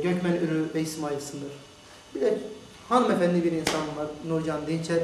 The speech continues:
O da Doğru Mu adlı bir esere söz yazarı olarak imza attı. Yani genelde hep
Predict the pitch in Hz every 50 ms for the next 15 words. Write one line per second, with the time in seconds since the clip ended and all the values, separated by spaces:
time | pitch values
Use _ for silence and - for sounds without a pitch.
0 | 165 165 160 160 156 156 165 180 180 175 170 165 160 160 160 160 156 165 156 156
1 | - - 165 185 185 185 180 - - - - - - 240 226 220 170 170 160 165
2 | 160 156 147 147 - - 156 156 160 - 208 196 196 196 208 208 202 208 240 269
3 | 277 247 220 208 220 240 254 262 - - - - - - - - - - - -
4 | - - - 311 311 311